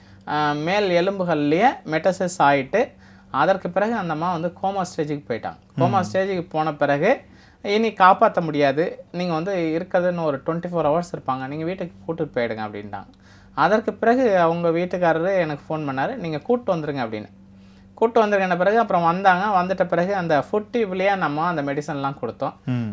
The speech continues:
Speaker 1: கொடுத்துட்ட பிறகு அன்னைக்கு காலையில பார்த்தேன், ஈவினிங் பார்த்தேன். அ, நைட்டு வந்து, அ, கிட்டத்தட்ட ஒரு பன்னெண்டு, ஒரு மணி வரைக்கும் பேஷண்ட் கூடயே இருக்கிறேன்.
Speaker 2: ம்.
Speaker 1: அவங்க ட்ரீட்மெண்ட் கொடுத்துட்டு இருக்கிறேன். அதற்கு பிறகு போய் தூங்குறேன். தூங்குன பிறகு ஒரு ரெண்டு, ரெண்டரை மணி இருக்கும்.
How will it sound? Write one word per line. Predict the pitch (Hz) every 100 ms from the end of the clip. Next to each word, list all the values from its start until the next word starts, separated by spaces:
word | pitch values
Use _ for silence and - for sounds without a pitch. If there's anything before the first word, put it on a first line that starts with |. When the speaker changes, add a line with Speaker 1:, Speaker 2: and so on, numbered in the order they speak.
| 104
Speaker 1:
கொடுத்துட்ட | 220 233 208
பிறகு | 196 220
அன்னைக்கு | 214 190 180
காலையில | 165 170 175 185
பார்த்தேன், | 185 160 151 175 175 170 196
ஈவினிங் | 196 180
பார்த்தேன். | 160 147 147 185 196 - - - - -
அ, | 175
நைட்டு | 175 196 214
வந்து, | 196 196 226 196 170 165
அ, | - 165
கிட்டத்தட்ட | 160 180 175 202
ஒரு | 185 165 143 135 - -
பன்னெண்டு, | 170 190 214 196
ஒரு | 180 226
மணி | 226
வரைக்கும் | 220 220 208
பேஷண்ட் | 202 180 190 180
கூடயே | 151 151
இருக்கிறேன். | 127 - - - -
Speaker 2:
ம். | 123
Speaker 1:
அவங்க | 139 139 135 127 127 120
ட்ரீட்மெண்ட் | 156 160 147 127 120
கொடுத்துட்டு | 139 147 143
இருக்கிறேன். | 117 120 165 - - - -
அதற்கு | 135 165 202 190
பிறகு | 196 220
போய் | 220 - 180 180
தூங்குறேன். | 180 170 156 180 - - -
தூங்குன | 202 214 202 180
பிறகு | 170 170 185 214
ஒரு | 175 156 139
ரெண்டு, | 135 156 165
ரெண்டரை | 143 160 175 175
மணி | 165 175
இருக்கும். | 143 - 135